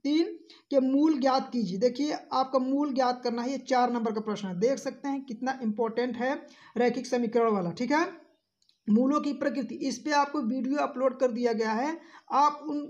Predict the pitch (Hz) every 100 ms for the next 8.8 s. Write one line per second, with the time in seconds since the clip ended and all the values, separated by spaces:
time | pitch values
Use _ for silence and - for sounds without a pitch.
0 | 220 262 254 294 285 214 269 - 247 -
1 | 196 170 175 151 226 269 294 277 311 330
2 | - - _ _ _ _ _ _ _ _
3 | _ 269 208 285 302 269 285 277 277 285
4 | - 294 277 294 285 285 311 302 233 -
5 | 269 220 277 277 277 285 302 320 - _
6 | _ _ _ _ _ _ _ 190 247 269
7 | 285 302 294 285 285 294 294 269 269 285
8 | 233 269 277 240 202 208 285 349